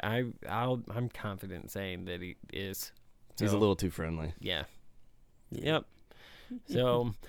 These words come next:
Speaker 1: all right, let's talk about the other big story, the one that really fucking upset me a lot. Um, and
Speaker 2: Are we moving away from the wall?
Speaker 1: we're moving away from the
Speaker 2: Okay,
Speaker 1: wall.
Speaker 2: real,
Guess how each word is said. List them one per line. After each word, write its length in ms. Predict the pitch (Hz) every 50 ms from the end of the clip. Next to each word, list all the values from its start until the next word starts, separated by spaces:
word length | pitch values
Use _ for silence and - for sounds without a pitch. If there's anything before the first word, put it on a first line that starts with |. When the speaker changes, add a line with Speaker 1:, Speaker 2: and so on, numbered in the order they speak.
| - - - - - -
Speaker 1:
all 100 | 160 165
right, 240 | 170 160 151 - -
let's 200 | 139 160 156 -
talk 160 | - 170 160
about 200 | 151 156 160 143 -
the 140 | 151 147
other 260 | 151 151 151 147 143 131
big 560 | 117 - 113 120 120 110 117 135 135 123 113
story, 400 | - - 123 123 123 127 123 120
the 180 | 107 - 120
one 160 | 120 131 131 131
that 140 | 123 110
really 560 | 104 113 117 110 117 143 151 156 143 143 127 110 - -
fucking 420 | - 127 117 - 127 120 117 107 - - - - -
upset 560 | 127 - - - - - - - 139 127 -
me 280 | 123 123 120 113 110 - - - - - - - - - - - -
a 80 | - 123
lot. 420 | 123 127 131 127 120 120 120 - - - - - - - - -
Um, 600 | 127 127 127 127 123 117 113 107 101 104 101 - - - - - - -
and 380 | - 117 113 113 113 113 98 104
Speaker 2:
Are 60 | 98
we 80 | 104 101
moving 240 | 110 117 107 104
away 200 | 92 85 95 98
from 140 | 92 - 107
the 60 | 107
wall? 260 | 104 101 101 101 92 -
Speaker 1:
we're 240 | - 131 131 127 123
moving 280 | 127 127 127 123 123 117
away 180 | 110 107 101 101
from 160 | - 101 101
the 60 | 101 82
Speaker 2:
Okay, 60 | 80
Speaker 1:
wall. 180 | 82 80 78 -
Speaker 2:
real, 140 | - 117